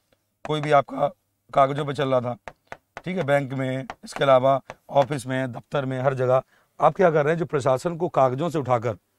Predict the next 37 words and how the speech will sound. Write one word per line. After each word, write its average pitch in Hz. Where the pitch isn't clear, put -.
किस 143
पे 170
लेके 156
आ 147
रहे 147
हैं, 214
ये 151
उस -
पे 175
लेके 151
आ 135
रहे 143
हैं, 160
कंप्यूटर 139
पे 147
लेके 131
आ 120
रहे 123
हैं। -
तो 180
इस 196
पूरी 165
प्रक्रिया 147
को 147
बोला 135
जाता 131
है 175
ई 175
गवर्नेंस। 123
और 143
ई 180
गवर्नेंस 170
के 165
फायदे 139
क्या 170
क्या 160
हैं? 165